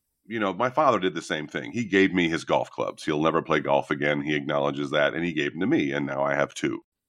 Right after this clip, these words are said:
And I have barbecue tongs. And you came and brought me some barbecue tongs. And now I have two. And I was thinking about that, too, because I'm thinking of things I have doubles of, you know, golf clubs and barbecue tongs.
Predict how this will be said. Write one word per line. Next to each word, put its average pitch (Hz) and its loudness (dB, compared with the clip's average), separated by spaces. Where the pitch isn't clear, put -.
And 82 4
I 78 0
have 90 2
barbecue 131 2
tongs. 73 -2
And 78 -10
you 80 -6
came 85 -4
and 85 -6
brought 85 4
me 85 -6
some 90 -10
barbecue 85 0
tongs. 65 -8
And 73 -2
now 67 -2
I 65 0
have 65 -8
two. - -4
And 120 0
I 135 4
was 139 0
thinking 170 0
about 123 4
that, 113 2
too, 143 2
because 95 0
I'm 104 0
thinking 131 -2
of 98 -2
things 156 -2
I 113 4
have 98 0
doubles 78 -2
of, 67 -10
you 92 -4
know, 80 -4
golf 92 2
clubs 107 2
and 85 -4
barbecue 95 0
tongs. 73 -6